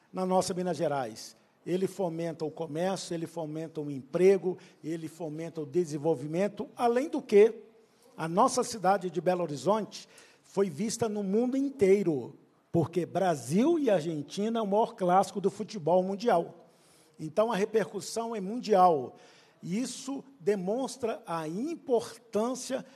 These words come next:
de um fomento desse, de um evento da qualidade de uma Copa América, da qualidade de um evento internacional.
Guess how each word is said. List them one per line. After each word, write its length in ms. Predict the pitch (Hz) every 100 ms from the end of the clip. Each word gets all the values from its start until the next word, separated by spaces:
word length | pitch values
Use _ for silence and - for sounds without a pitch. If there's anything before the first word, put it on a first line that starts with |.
| _
de 140 | 131 190
um 100 | 240
fomento 680 | - 226 180 214 247 247 180
desse, 480 | 170 208 220 220
de 120 | 165 208
um 160 | 233
evento 540 | 208 139 180 233 233 208
da 160 | 190
qualidade 760 | 185 220 220 202 170 202 185 196
de 120 | 190
uma 160 | 196
Copa 280 | 156 180 170
América, 540 | 151 160 208 - 233 - - -
da 140 | - 170
qualidade 720 | - 220 208 151 185 190 190
de 120 | 180
um 100 | 196
evento 420 | 175 160 196 202
internacional. 960 | 180 196 175 180 196 165 147 120 -